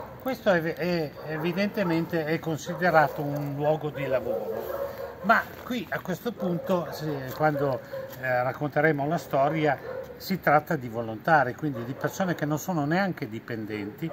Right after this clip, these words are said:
ma che fanno solidarietà e fanno volontariato per, per, eh, gli amici cani che sono qui lasciati, abbandonati, eccetera.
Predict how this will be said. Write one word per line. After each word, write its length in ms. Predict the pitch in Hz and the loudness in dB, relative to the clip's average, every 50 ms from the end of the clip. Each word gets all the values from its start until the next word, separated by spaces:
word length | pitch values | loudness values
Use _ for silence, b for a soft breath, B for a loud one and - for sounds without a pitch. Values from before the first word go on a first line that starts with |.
| B B B B B - | B B B B B -4
ma 140 | 156 175 | -2 -2
che 160 | 180 - 214 175 | -2 -2 -4 0
fanno 360 | - 196 196 196 180 160 135 | 2 4 4 4 4 0 -2
solidarietà 880 | - - 175 165 160 165 151 170 180 170 196 196 175 - - 156 156 151 B B B B B B | -4 -4 -6 -6 -4 -4 -2 -2 -2 0 -2 -4 -4 -2 -2 -2 -2 -2 B B B B B B
e 120 | - 156 151 | -4 -4 -2
fanno 280 | - 165 160 147 139 131 | -2 -2 -2 -2 -2 -2
volontariato 800 | 139 160 175 190 196 180 - 170 139 123 123 120 117 - - 120 - | -2 -2 -2 -2 -2 -2 -2 -2 0 2 0 0 0 -4 -8 -10 -6
per, 360 | - 127 127 123 117 123 120 - B B B B B - - | -2 0 0 2 0 0 -4 -6 B B B B B -16 -8
per, 240 | - 143 143 139 127 | -4 0 0 2 2
eh, 840 | 131 131 127 123 123 117 120 123 123 123 117 117 113 110 113 113 123 | 4 4 4 4 2 0 0 -2 0 0 0 -2 -2 -4 -6 -6 -4
gli 100 | 135 143 | -4 -4
amici 460 | 143 147 151 147 143 - - 160 143 | -2 -2 -2 -4 -4 -6 -8 -10 -6
cani 480 | - - 139 123 117 131 143 156 143 - | -2 -2 -2 -2 -2 -2 -2 -2 -4 -4
che 140 | - 131 - | -6 -8 -8
sono 420 | - - 135 131 127 123 117 107 B B B B B - | -6 -8 -8 -6 -4 -4 -6 -6 B B B B B -16
qui 200 | - - 143 123 107 | -10 -8 -6 -4 -2
lasciati, 560 | 123 135 127 - - 131 110 117 110 - 120 | -2 -2 -4 -2 0 0 0 0 0 -2 -6
abbandonati, 760 | 104 92 - 117 120 120 117 113 107 101 101 101 - - 113 | -8 -6 -6 -6 -6 -6 -6 -6 -6 -6 -8 -8 -10 -12 -14
eccetera. 420 | 104 - - - 98 - - 104 | -14 -14 -14 -14 -14 -10 -10 -10